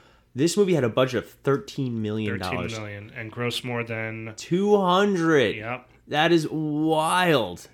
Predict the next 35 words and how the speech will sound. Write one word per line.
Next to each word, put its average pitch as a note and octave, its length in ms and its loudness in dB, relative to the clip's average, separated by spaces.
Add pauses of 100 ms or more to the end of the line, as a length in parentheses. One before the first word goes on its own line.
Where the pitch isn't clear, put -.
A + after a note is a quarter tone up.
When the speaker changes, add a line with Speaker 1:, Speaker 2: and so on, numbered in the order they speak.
Speaker 1:
This, D3+ 240 -2
this E3+ 240 -2
movie D#3+ 180 0
did D3 200 -4
fantastic. C3+ 1200 -6
Speaker 2:
Yep. - 80 -12
Hundred C3+ 320 -4
thirty-five D3 380 2
million C#3 280 -2
in C3+ 80 -4
North C3+ 200 -4
America C#3+ 440 0
and B2+ 120 -2
over A2+ 120 -6
sixty-six C3 540 -6
million B2 220 -6
outside A#2+ 440 -4
North A#2+ 200 -8
America A#2+ 440 -6
for G2+ 240 -14
a G2 40 -16
worldwide A#2 480 -4
total A2+ 300 -4
of G#2 80 -10
over G2 160 -14
two - 200 -8
hundred B2 320 -4
million, G#2 320 -8
making G#2 280 -10
it G2+ 100 -12
the G2 80 -16
ninth A2 380 -6
highest C3+ 320 -6
grossing B2 320 -6
film A#2+ 340 -4